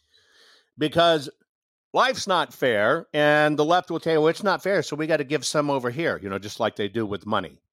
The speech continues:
It's not fair. We want truth and transparency and accuracy. That's it. Our vote to count exactly the way it voted. In fact, we want every legal vote to count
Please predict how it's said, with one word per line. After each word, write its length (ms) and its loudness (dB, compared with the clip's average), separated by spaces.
It's 160 -6
not 220 0
fair. 260 2
We 160 0
want 240 0
truth 260 0
and 120 -2
transparency 960 0
and 140 2
accuracy. 600 0
That's 260 0
it. 200 2
Our 140 2
vote 400 0
to 80 -4
count 400 -2
exactly 800 2
the 140 4
way 280 4
it 100 -2
voted. 440 0
In 120 -2
fact, 400 2
we 100 2
want 260 2
every 300 2
legal 800 2
vote 340 2
to 100 -2
count 440 0